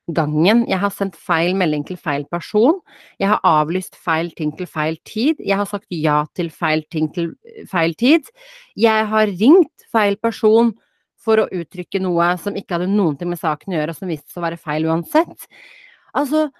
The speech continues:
hodet mitt er everywhere, og jeg vet ikke hvordan jeg skal håndtere det. Så du kommer med en a-, personlig assistent til meg nå. Da, da, Jonas, da skal vi bli gamle sammen. Da har du skjønt meg. Det er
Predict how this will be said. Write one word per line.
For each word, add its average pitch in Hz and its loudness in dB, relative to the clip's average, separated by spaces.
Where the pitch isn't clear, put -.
hodet 196 4
mitt - -2
er 233 0
everywhere, 180 0
og 220 2
jeg 196 0
vet 147 -4
ikke - -14
hvordan 170 -6
jeg - -14
skal 175 -4
håndtere 147 -6
det. 202 0
Så 226 -2
du 277 2
kommer 262 2
med 208 0
en - -2
a-, 214 -8
personlig 175 -4
assistent 190 -4
til 190 -6
meg 180 2
nå. 254 6
Da, 202 0
da, 185 4
Jonas, 143 -2
da 160 -4
skal 170 -8
vi 156 -6
bli 160 -2
gamle 131 -2
sammen. 135 -8
Da 180 2
har 175 0
du 185 -6
skjønt - -10
meg. 170 0
Det 190 -2
er 160 0